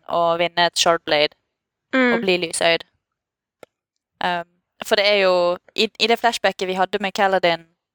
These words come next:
Speaker 1: i del en, så er jo det poengtert, det er en e-, det er en setning som sier at, eh, Kaladin skjønte ikke hvorfor disse guttene i landsbyen syntes det var så spennende når de nesten så jentene i landsbyen i undertøyet.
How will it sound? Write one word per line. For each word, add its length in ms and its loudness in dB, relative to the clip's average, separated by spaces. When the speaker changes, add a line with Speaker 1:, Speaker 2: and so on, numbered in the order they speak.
Speaker 1:
i 240 -8
del 240 2
en, 380 0
så 140 -2
er 220 2
jo 100 0
det 80 0
poengtert, 920 -2
det 80 0
er 80 -2
en 100 -4
e-, 80 0
det 140 -4
er 20 -2
en 80 -6
setning 720 -4
som 220 -10
sier 480 0
at, 320 -4
eh, 320 2
Kaladin 440 0
skjønte 400 -4
ikke 240 0
hvorfor 240 -4
disse 240 -2
guttene 460 -6
i 40 -2
landsbyen 600 -2
syntes 240 -14
det 80 -2
var 80 0
så 160 -14
spennende 560 -2
når 160 -8
de 140 -4
nesten 760 -2
så 240 -4
jentene 540 -2
i 100 -8
landsbyen 400 -8
i 80 -12
undertøyet. 480 -2